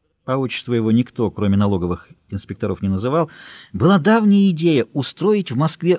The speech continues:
улочку книжных лавок. Небольших, уютных, а главное, специализированных, чтобы люди ехали туда, твердо зная, что найдут нужную книжку или,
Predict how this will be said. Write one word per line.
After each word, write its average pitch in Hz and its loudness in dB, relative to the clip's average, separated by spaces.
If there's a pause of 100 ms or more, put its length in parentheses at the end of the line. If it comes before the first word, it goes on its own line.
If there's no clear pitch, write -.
(160)
улочку 202 -2
книжных 156 -4
лавок. 95 -4 (520)
Небольших, 175 0
уютных, 156 -4
а 135 -2
главное, 165 4
специализированных, 135 -2 (480)
чтобы 120 -2
люди 151 4
ехали 151 0
туда, 110 -2 (380)
твердо 180 4
зная, 175 2
что 156 0
найдут 147 2
нужную 117 2
книжку 135 0
или, 135 0